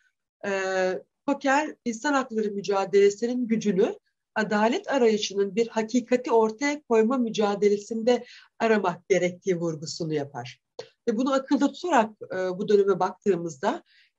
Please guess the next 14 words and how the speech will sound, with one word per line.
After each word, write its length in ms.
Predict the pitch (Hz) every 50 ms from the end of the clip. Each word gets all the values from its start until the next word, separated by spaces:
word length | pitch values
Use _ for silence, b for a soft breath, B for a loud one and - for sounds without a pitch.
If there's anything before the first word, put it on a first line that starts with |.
| _ -
ihlali 520 | 240 220 220 233 240 240 240 247 269 330 370
önleyici 800 | 330 277 254 240 233 233 240 240 240 220 - 320 359 392 392 _ _ _ _ _ _ -
ve 80 | - 480
onarım 420 | - - 226 220 247 - 359 -
sağlayıcı 680 | - - - 254 233 214 202 196 190 190 190 196 202
mekanizmalara 720 | 196 196 190 - 214 202 208 220 220 220 220 196 180 170 170
ilişkin 420 | 170 170 160 - - - 190 180 -
tartışmalar, 880 | - 190 180 180 180 202 - - - 196 190 190 196 226 262 - - _ _ _ _ _ _ -
e, 80 | 190 185
yapılabilmiştir. 1300 | 175 175 170 180 185 190 185 190 - 214 196 180 170 185 180 170 170 165 - - - 247 240 233 - - -
E, 220 | 185 170 170 170
ve 140 | 190 196 180
bu 140 | 214 247 -
anlamda, 680 | 226 214 196 185 180 180 180 185 180 233 262 320 330